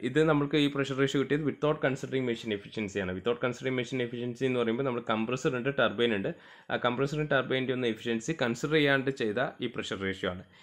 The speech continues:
ഇനി നമ്മൾ ഇവിടെ പറയുന്നത് with considering machine efficiency ആണ്. മെഷീൻ എഫിഷ്യൻസി കൺസിഡർ ചെയ്യണമെന്ന് പറയുമ്പോൾ നമ്മളവിടെ, ആ, ടർബോ മെഷീൻസ് ആയിട്ടുള്ള കംപ്രസറിൻ്റെ എഫിഷ്യൻസിയും, ആ, ടർബൈൻ്റെ എഫിഷ്യൻസിയും കൂടി കൺസിഡർ ചെയ്യണം.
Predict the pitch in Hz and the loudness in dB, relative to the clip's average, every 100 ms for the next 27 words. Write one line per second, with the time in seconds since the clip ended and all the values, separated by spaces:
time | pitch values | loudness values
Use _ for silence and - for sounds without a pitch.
0 | - _ 180 196 175 156 147 135 156 135 | -20 _ 4 4 6 4 2 4 2 4
1 | 120 117 107 175 - 139 156 - 165 143 | 4 2 2 0 0 -4 -2 -2 2 2
2 | 135 117 127 120 110 113 101 92 104 92 | 2 0 0 2 0 0 -2 -2 -6 -4
3 | 98 92 92 - - _ 120 123 156 147 | -4 -4 -6 -12 -20 _ -2 2 2 2
4 | 147 143 143 143 143 131 123 147 139 139 | 0 0 -2 -2 0 0 2 0 0 2
5 | 127 120 123 113 101 98 123 123 120 113 | 2 2 0 0 0 -2 -2 -2 0 2
6 | 135 - - 113 107 107 104 104 104 127 | 0 -2 -6 0 2 4 4 4 4 4
7 | 135 139 131 135 123 123 107 113 143 - | 4 2 2 0 0 0 0 0 -2 2
8 | 113 110 120 147 135 127 110 117 110 123 | 2 4 4 4 4 2 2 -2 0 2
9 | 190 196 - - - 107 139 147 156 139 | 0 -2 -16 -14 -6 4 6 8 6 6
10 | 120 127 113 123 110 139 143 135 117 104 | 4 0 0 0 0 2 2 0 -2 -2
11 | 92 92 | -2 -2